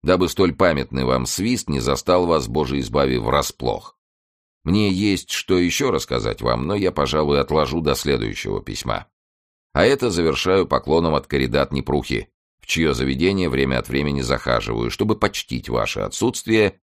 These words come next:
кое-чем из кушаний, столь искусно приготовляемых хозяйкой, да запить горечь разлуки кувшином Сан-Мартин де Вальде-Иглесиас.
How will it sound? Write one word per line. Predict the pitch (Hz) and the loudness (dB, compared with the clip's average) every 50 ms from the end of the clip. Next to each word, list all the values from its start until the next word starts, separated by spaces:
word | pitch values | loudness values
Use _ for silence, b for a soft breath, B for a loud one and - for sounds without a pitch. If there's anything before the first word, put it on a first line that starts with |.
| _ _ - | _ _ -2
кое-чем | - 147 135 117 104 - 104 107 101 | 0 0 0 0 0 0 0 2 2
из | 90 76 - | 0 -2 -4
кушаний, | - - 101 92 - - - 69 67 65 65 64 | -6 -4 -4 -2 -2 0 0 0 0 0 0 -2
столь | - - - 69 65 60 | -4 -2 -2 0 0 0
искусно | - - - - - 123 110 - 98 - | -2 -6 -6 -4 -4 -4 -2 -2 -2 -2
приготовляемых | - 67 60 62 64 - 62 58 64 65 69 78 73 71 71 65 | -2 -2 -2 0 0 0 0 0 2 2 2 2 2 0 -2 -2
хозяйкой, | - - - 65 64 62 58 58 55 55 - - 57 50 - - _ _ _ | -4 -2 -2 -2 -2 0 -2 -2 -2 -4 -4 -4 -6 -6 -6 -8 _ _ _
да | - 73 - 139 139 | -2 2 4 4 4
запить | 107 135 131 - - 117 101 76 67 | 4 2 0 2 0 -2 -2 -2 0
горечь | 67 87 85 80 69 - - | 2 4 4 4 2 0 0
разлуки | 71 65 67 - 80 98 113 104 - 98 | 0 0 0 0 0 -2 -2 0 -2 -2
кувшином | - - 69 57 - - 90 92 95 87 80 | -2 -2 -4 -4 -2 0 0 2 2 0 0
Сан-Мартин | - - 73 69 67 65 65 62 60 - - 82 87 85 | 0 0 0 0 2 2 0 0 -2 -2 0 0 0 2
де | 73 73 | 2 2
Вальде-Иглесиас. | 67 67 71 69 65 60 67 67 65 58 55 60 60 60 57 - - 53 50 - - - - | 2 4 2 0 0 0 0 0 0 -2 -2 -2 -2 -2 -2 -4 -6 -6 -6 -6 -8 -8 -10